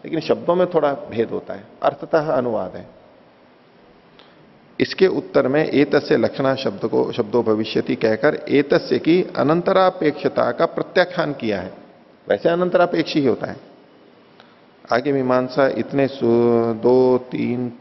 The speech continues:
छब्बीस सूत्र के भाष्य में सिद्धांत पक्ष में कहता है, "सन्निहितस्य प्रतिनिर्देशक एष एतया शब्दः",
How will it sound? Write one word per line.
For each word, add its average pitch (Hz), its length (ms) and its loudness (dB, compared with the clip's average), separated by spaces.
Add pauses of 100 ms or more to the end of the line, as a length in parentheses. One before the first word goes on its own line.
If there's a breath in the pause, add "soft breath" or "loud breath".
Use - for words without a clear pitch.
(180)
छब्बीस 127 440 -2
सूत्र 117 240 -2
के 123 120 2
भाष्य 104 340 -4
में 135 100 0
सिद्धांत 123 480 -4
पक्ष - 280 -8
में 110 100 -4
कहता 104 340 -2
है, 160 260 -4 (420 loud breath)
"सन्निहितस्य 135 800 0
प्रतिनिर्देशक 127 1300 0
एष 107 280 0 (460)
एतया 113 540 0
शब्दः", 101 560 -6